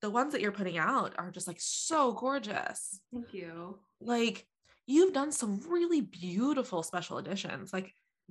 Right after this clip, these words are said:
Speaker 1: I saw the mock-up that you're doing for Scarlet special editions.
Speaker 2: Oh, the A Touch of Darkness one?
Speaker 1: Mm-hmm.
Speaker 2: Oh, yeah.
Speaker 1: And,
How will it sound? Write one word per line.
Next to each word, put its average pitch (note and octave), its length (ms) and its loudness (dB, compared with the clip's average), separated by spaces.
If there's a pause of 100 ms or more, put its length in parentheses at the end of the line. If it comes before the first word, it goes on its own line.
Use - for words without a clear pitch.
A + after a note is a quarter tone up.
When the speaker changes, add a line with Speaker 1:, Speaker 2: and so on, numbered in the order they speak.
(360)
Speaker 1:
I A#3 640 4 (500)
saw A3+ 280 -2
the G#3 100 2
mock-up F#3 880 0
that B3 200 -4
you're B3+ 100 0
doing C4+ 280 -2
for G#3+ 180 -2
Scarlet G3 480 4
special D4+ 340 -4
editions. E4+ 800 -4 (280)
Speaker 2:
Oh, A3 280 2
the F#3+ 200 -2
A F#3 40 -4
Touch G3 220 -8
of E3+ 80 -12
Darkness E3+ 360 -12
one? G#3+ 160 -6
Speaker 1:
Mm-hmm. A3 480 -2 (400)
Speaker 2:
Oh, E3+ 80 -6
yeah. A#3 220 4
Speaker 1:
And, G3+ 520 2